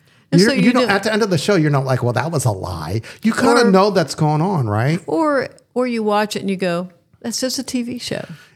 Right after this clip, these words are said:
Speaker 2: It's, but it's not. People get murdered, people get shot, people get
Speaker 1: Mm-hmm.
Speaker 2: raped, people get hurt. Um,
Speaker 1: And if it doesn't directly involve you, you don't take it
Speaker 2: Yeah.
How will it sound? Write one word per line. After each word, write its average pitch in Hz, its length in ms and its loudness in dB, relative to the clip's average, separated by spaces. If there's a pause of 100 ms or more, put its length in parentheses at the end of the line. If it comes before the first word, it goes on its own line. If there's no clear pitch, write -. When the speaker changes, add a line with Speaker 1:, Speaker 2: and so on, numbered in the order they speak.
Speaker 2:
It's, - 340 -2 (240)
but 202 160 2
it's 196 220 0
not. 226 520 -4
People 208 340 -2
get 196 260 -4
murdered, 135 480 2
people 220 280 -4
get 185 220 -4
shot, 123 500 -2
people 202 260 -4
get 185 200 -4
Speaker 1:
Mm-hmm. 123 140 -4
Speaker 2:
raped, 123 420 0
people 202 280 -2
get 190 180 -4
hurt. 131 500 -2 (400)
Um, 170 160 2
Speaker 1:
And 220 100 2
if 240 140 0
it 220 100 -2
doesn't 233 400 -2
directly 202 500 -2
involve 180 440 0
you, 214 220 0
you 185 220 0
don't 190 240 -4
take 190 260 -4
it - 40 4
Speaker 2:
Yeah. 151 280 0